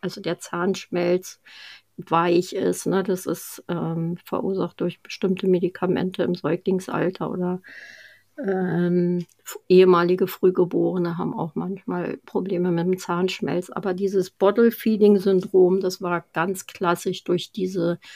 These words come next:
ständige Umspülung der Zähne mit, mit Milch, ähm, Milchpräparaten oder Tee. Gesüßte Tees waren's damals ja auch noch.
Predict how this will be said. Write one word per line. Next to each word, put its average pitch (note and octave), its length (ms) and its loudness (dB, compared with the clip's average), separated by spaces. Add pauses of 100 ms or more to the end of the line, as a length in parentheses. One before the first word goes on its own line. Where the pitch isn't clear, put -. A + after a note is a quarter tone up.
(540)
ständige G#3+ 1040 4
Umspülung A3 1400 4
der F#3 200 -2
Zähne F#3 840 0
mit, - 520 -2 (120)
mit - 240 -4
Milch, G3+ 760 2 (320)
ähm, F#3+ 520 -4 (220)
Milchpräparaten F#3 1400 -2
oder D#3+ 400 -4
Tee. D#3 360 -4 (260)
Gesüßte F#3 580 0
Tees - 400 -6
waren's - 300 -8
damals D3+ 400 -6
ja - 120 -8
auch - 220 -6
noch. - 240 -8